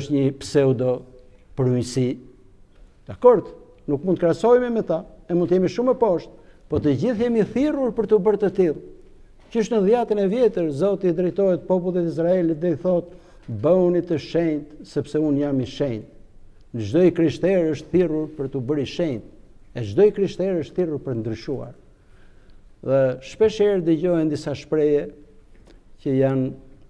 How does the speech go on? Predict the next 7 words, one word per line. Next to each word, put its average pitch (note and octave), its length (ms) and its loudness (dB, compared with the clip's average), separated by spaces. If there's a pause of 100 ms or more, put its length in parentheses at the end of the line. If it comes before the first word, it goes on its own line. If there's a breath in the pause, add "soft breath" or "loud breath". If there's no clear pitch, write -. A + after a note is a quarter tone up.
(100)
antit C#3 400 -2
krishtera. A#2+ 480 -10 (1040 soft breath)
Më F3+ 220 2
e - 80 0
përhapura E3+ 560 -2 (340)
është - 240 -10
kjo. A#2+ 140 -6